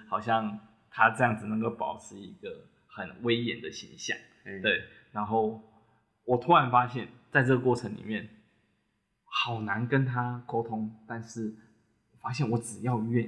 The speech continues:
Speaker 1: 意，哪怕是回一个讯息，
Speaker 2: 对。
Speaker 1: 他也会，我能够感受他是开心的。然后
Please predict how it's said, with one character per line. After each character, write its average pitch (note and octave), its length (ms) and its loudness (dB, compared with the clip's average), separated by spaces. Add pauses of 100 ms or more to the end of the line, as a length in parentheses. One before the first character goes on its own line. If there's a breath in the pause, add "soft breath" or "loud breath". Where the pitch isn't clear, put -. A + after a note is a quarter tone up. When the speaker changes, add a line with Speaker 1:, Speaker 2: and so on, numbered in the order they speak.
(120)
Speaker 1:
意， - 180 -8 (1000)
哪 G#2 220 8
怕 A#2+ 260 4
是 A#2 240 0
回 G#2 340 -2
一 G#2+ 180 -8
个 G#2 120 -4
讯 F#2 280 -8
息， - 180 -18 (340)
Speaker 2:
对。 G2 200 -10 (640)
Speaker 1:
他 - 180 -8
也 G2 220 -4
会， - 500 -6
我 A2+ 120 0
能 A#2+ 120 6
够 C3 120 6
感 - 200 0
受 A2 140 -8
他 G2+ 160 -14
是 G#2 80 -14
开 - 220 -14
心 - 160 -20
的。 - 60 -20 (440)
然 A2 180 -4
后 A2 540 2